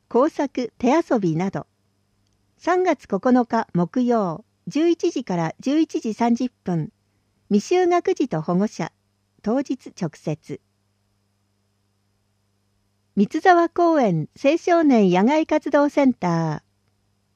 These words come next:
ー。郵便番号二二一の零八五五。神奈川区三ツ沢西町三の一。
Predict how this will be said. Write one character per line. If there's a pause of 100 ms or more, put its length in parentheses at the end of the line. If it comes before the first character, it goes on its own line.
(720)
ー。
郵
便
番
号
二
二
一
の
零
八
五
五。 (640)
神
奈
川
区
三
ツ
沢
西
町
三
の
一。